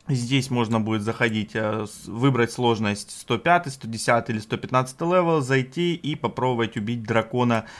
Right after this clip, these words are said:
воды Фафуриона и по-, получить за это награду. Там будут у нас такие, можно сказать, лутбоксы.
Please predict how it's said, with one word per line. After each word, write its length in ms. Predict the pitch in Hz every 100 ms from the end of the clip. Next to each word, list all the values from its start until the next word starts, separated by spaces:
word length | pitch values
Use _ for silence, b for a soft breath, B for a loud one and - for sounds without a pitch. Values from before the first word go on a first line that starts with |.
| B
воды 380 | 107 131 139 110
Фафуриона 800 | - - 110 123 190 202 175 170 B B B
и 180 | - 208
по-, 140 | 202
получить 440 | - 135 131 170 143
за 100 | 135
это 180 | 135 131
награду. 520 | 135 127 117 101 113
Там 280 | - 139 117
будут 240 | 117 110
у 60 | 113
нас 260 | 110 - -
такие, 360 | 120 - 113 104
можно 300 | 110 113 110
сказать, 340 | - 107 104
лутбоксы. 840 | 135 175 156 202 208 - 180 165